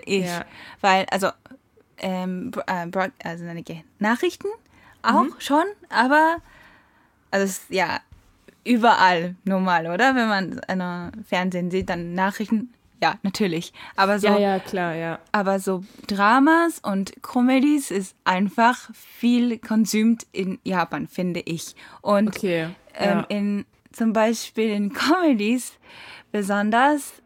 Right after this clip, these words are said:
Speaker 1: ähm, ich wollte sagen, dass in Comedy,
Speaker 2: Ja.
Speaker 1: was charakteristisch
Speaker 2: Mhm.
Speaker 1: ist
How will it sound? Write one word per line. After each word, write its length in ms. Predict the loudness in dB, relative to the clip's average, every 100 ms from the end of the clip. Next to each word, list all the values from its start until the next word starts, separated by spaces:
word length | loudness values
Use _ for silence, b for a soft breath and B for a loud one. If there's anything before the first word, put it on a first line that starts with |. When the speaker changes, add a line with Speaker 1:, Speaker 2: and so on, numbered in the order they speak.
| -8 -4
Speaker 1:
ähm, 920 | -2 -2 -2 -2 -2 -2 -2 -4 -8 _
ich 140 | -2
wollte 240 | 2 2 4
sagen, 320 | 2 4 2
dass 240 | 0 -4
in 220 | -4 -4 -2
Comedy, 540 | 0 2 4 2 -2
Speaker 2:
Ja. 80 | 0
Speaker 1:
was 280 | -2 -2 -14 -8
charakteristisch 1400 | -2 -2 -2 -6 -2 -2 -2 -10 -8 -2 -2 -2 -6 -6
Speaker 2:
Mhm. 220 | -4 -6 -4
Speaker 1:
ist 380 | 0 2 2